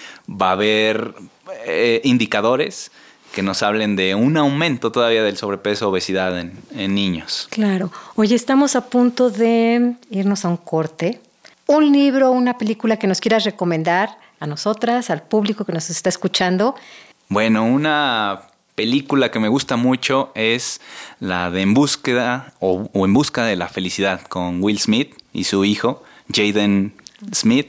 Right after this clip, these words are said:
Speaker 1: Y un libro así rapidísimo que nos ayuda a diferentes etapas de la vida, o al menos en mi, eh, caso personal, El Principito.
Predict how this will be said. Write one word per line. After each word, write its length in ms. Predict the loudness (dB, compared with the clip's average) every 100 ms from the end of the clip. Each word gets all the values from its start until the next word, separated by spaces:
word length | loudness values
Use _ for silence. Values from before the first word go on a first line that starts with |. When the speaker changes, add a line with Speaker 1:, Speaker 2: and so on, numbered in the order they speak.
| -4
Speaker 1:
Y 180 | 0 4
un 160 | 4
libro 380 | 4 2 0 -2 -6 _
así 440 | -10 -4 -2 -2 -6 -10 -2
rapidísimo 840 | 0 0 0 0 0 0 0 -2 -6 -20 -20 -4
que 240 | 0 2
nos 180 | 2 2
ayuda 300 | 2 2 2
a 100 | 0
diferentes 500 | -2 -2 0 0 0
etapas 440 | -2 -2 -2 -2 0
de 60 |
la 100 | 0
vida, 200 | 0 0
o 120 | 0
al 60 | 0
menos 500 | 2 0 -2 -8 -14 _
en 160 | -2 0
mi, 280 | 0 -2 -6 -20 -20 -10
eh, 440 | -2 0 2 2 0
caso 280 | -2 -2 -2
personal, 400 | -2 0 -2 -4
El 140 | -6
Principito. 680 | -2 -2 -2 -2 -4 -4